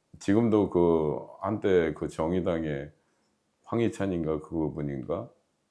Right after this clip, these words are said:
노희찬. 아, 난 정말 개인적으로 그분 굉장히 안타깝게 생각하는데 오천만 원 그것 때문에 당신이 자살을 하셨잖아. 근데 그 구천만 원? 나는 몰라. 그래서 그런지 크지 않고 잘 그 이번에 국무총리 잘 해나-,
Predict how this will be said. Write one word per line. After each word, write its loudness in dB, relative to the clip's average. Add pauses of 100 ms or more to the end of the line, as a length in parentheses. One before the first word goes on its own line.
(380)
노희찬. 2 (420)
아, -8
난 0
정말 -2
개인적으로 0
그분 -4
굉장히 -4
안타깝게 -4
생각하는데 -6 (280)
오천만 2
원 0
그것 -4
때문에 -2
당신이 -6
자살을 -6
하셨잖아. -12 (1300)
근데 2
그 -6
구천만 -2
원? -4 (160)
나는 -4
몰라. 2
그래서 0
그런지 0
크지 -4
않고 0
잘 -2
그 -4
이번에 -2
국무총리 -4
잘 -6
해나-, -8